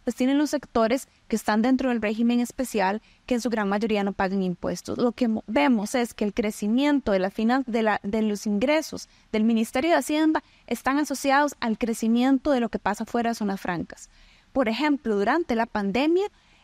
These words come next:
el régimen especial, las zonas francas, en instrumentos, eh, y dispositivos médicos tuvieron un crecimiento elevado en el peor momento de la pandemia. Mientras que las finanzas públicas cayeron. ¿Por qué?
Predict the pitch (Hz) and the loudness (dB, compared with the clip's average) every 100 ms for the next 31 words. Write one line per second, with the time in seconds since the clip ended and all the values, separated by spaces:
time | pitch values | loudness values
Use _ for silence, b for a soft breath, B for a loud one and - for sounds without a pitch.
0 | b 262 233 - 277 311 262 226 214 202 | b -2 -2 -2 0 2 2 2 -2 -2
1 | 262 247 - - 190 247 262 311 330 339 | 2 2 0 -6 -6 -2 0 0 -2 -2
2 | 349 381 - b _ - - 247 247 - | -2 -4 -8 b _ -8 -2 0 0 -6
3 | _ - 254 - 247 247 262 339 311 - | _ -4 -2 0 2 2 0 -2 -4 -4
4 | 240 220 233 226 - 214 247 277 285 302 | 0 0 0 -2 -4 -4 0 2 2 0
5 | 320 311 262 247 302 359 320 247 247 254 | -4 -4 -2 0 0 0 0 2 2 0
6 | - - 285 226 247 330 - 262 254 233 | -2 0 2 2 0 -2 -2 0 0 0
7 | - 294 339 311 269 311 330 320 262 180 | 0 2 2 2 2 2 2 0 0 -2
8 | 196 311 349 202 190 _ _ _ _ _ | 0 2 2 0 -4 _ _ _ _ _
9 | 127 - - 254 302 302 370 359 - 339 | -20 -20 -4 2 2 2 0 -2 2 2
10 | 339 320 269 262 330 - - 320 302 - | 2 2 2 2 -2 -4 -2 -2 -2 -2
11 | 403 - b - 214 247 240 185 - 240 | -4 -4 b 0 2 2 0 -4 -4 -4
12 | 247 359 349 | -2 0 0